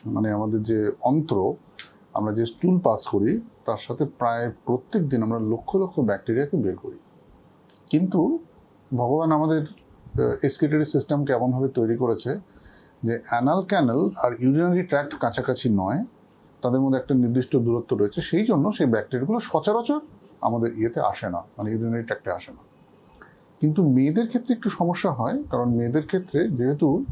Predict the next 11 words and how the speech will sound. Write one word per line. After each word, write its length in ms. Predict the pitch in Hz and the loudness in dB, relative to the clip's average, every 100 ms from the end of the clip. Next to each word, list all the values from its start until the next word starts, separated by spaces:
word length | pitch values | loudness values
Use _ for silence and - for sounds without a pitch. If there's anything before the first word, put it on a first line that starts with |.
| - - - - - | -10 -14 -20 -12 -2
ইউরিনারি 560 | 139 156 190 196 208 | 0 2 2 2 2
ট্র্যাক্ট 500 | 190 - 175 147 - | 0 0 0 0 0
বা 180 | 131 127 127 | 2 2 2
ইউরেথ্রা 480 | 135 139 151 - 160 | 2 4 0 0 0
থেকে 260 | 160 147 | -2 -2
অ্যানাল 260 | 139 120 123 | -2 0 -2
ক্যানালের 360 | 123 127 123 | 0 0 0
ডিস্টেন্স 500 | 113 101 - 117 - - | 0 -4 -4 -4 -4 0
কম, 340 | 160 107 208 - - - - - | 2 2 0 -4 -12 -20 -20 -6
সুতরাং, 500 | 139 170 147 170 311 - - - - - | -2 0 2 0 -2 -6 -20 -20 -20 -6
আহ, 480 | 117 113 117 117 113 | -2 -2 -2 -2 -4